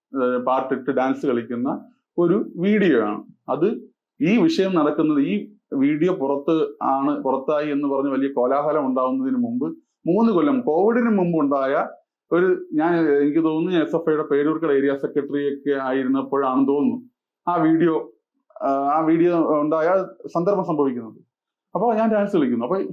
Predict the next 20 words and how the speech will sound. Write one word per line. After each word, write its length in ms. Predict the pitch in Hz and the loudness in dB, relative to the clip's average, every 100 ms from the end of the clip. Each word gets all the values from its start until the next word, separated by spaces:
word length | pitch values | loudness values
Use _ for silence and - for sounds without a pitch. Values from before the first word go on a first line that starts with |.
| - | -8
ഇതിനാ, 340 | 147 165 233 202 | -6 0 0 0
ഈ 200 | 208 294 | 2 2
വീഡിയോയ്ക്ക്, 760 | 190 190 208 202 202 208 220 - _ _ - | 2 0 0 0 -2 -4 -6 -16 _ _ -4
ആ, 260 | 139 135 | 0 2
ഈ 140 | 151 202 | 2 2
പറയുന്ന, 440 | 175 165 165 160 | 2 2 4 4
ആ, 640 | 170 165 139 135 131 127 123 | 2 2 0 0 0 0 2
ലഹരി 240 | 131 151 156 | 2 0 0
മരുന്ന് 280 | 147 147 | 0 0
മാഫിയകൾ 720 | 143 135 123 143 135 135 143 - - _ - | 0 -2 -2 0 0 0 -2 -6 -16 _ -8
ഇട്ട 200 | 123 - | -6 0
നിർവചനം 720 | 143 123 120 123 120 131 170 - _ _ _ _ _ _ _ - | 2 2 2 0 0 0 -4 -8 _ _ _ _ _ _ _ -4
ഇവരുടെ 280 | 127 139 | 0 0
സുഹൃത്തുക്കളായിട്ടുള്ള, 1400 | 147 135 127 139 165 143 127 117 117 120 123 143 - - _ _ _ | 0 0 0 0 0 0 0 0 -2 -2 0 0 -4 -8 _ _ _
ഇവർക്ക്, 400 | 135 143 165 170 | 0 2 2 2
ഇവരെ 280 | 170 139 175 | 2 2 0
തീറ്റിപ്പോറ്റുന്ന 1040 | 170 190 196 - 135 123 123 120 139 165 - _ | 0 -2 0 0 0 0 -2 0 -2 -4 -10 _
സി 280 | - 139 156 | -2 -2 2
പി 60 | 170 | 2
എമ്മിന്റെ 280 | 156 151 | 2 2